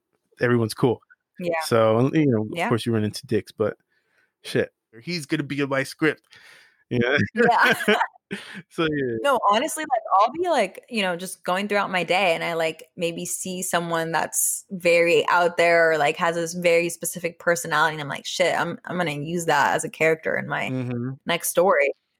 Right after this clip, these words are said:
Speaker 2: 'Cause, like I said, it's literally just experiences. Like, I just write off of what I see, what I've experienced, what I've felt, like, and also some, I'm not saying that I don't make shit up also. Like, I have a big
Speaker 1: Right.
Speaker 2: imagination. People are gonna start, like, watching my movies and read my scripts, like,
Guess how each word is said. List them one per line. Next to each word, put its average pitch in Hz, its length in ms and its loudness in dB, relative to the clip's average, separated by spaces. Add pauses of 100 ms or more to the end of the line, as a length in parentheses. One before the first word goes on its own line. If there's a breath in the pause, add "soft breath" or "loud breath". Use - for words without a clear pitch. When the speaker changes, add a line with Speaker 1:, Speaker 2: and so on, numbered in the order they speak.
(340)
Speaker 2:
'Cause, 233 440 2
like 220 200 2
I 269 100 2
said, 294 200 4
it's 185 160 -2
literally 220 300 4
just 214 200 -4
experiences. 202 760 -2
Like, 160 140 0
I 196 120 2
just 240 180 -4
write 175 280 4
off 226 140 2
of 214 80 -2
what 196 160 2
I 208 120 4
see, 202 280 -6
what 170 160 0
I've 180 200 0
experienced, 185 640 -4
what 175 100 0
I've 175 140 -2
felt, 180 520 2
like, 143 280 -6 (300)
and 202 200 2
also 240 600 4
some, 254 280 -2
I'm 220 140 0
not 294 180 4
saying 262 160 2
that 226 120 4
I 202 60 4
don't 190 240 2
make 180 200 0
shit 180 220 0
up 165 140 0
also. 170 360 0
Like, 156 220 -6 (100)
I 170 120 2
have 226 120 0
a 175 60 -8
big 170 240 2 (260)
Speaker 1:
Right. 160 100 -2
Speaker 2:
imagination. 165 340 -12 (140)
People 349 200 -12
are 320 40 2
gonna 339 160 2
start, 254 260 4
like, 202 180 2 (160)
watching 196 320 2
my 196 100 -6
movies 175 300 -6
and 175 120 -8
read 175 140 -10
my 175 100 -4
scripts, 170 260 -8
like, 160 200 -10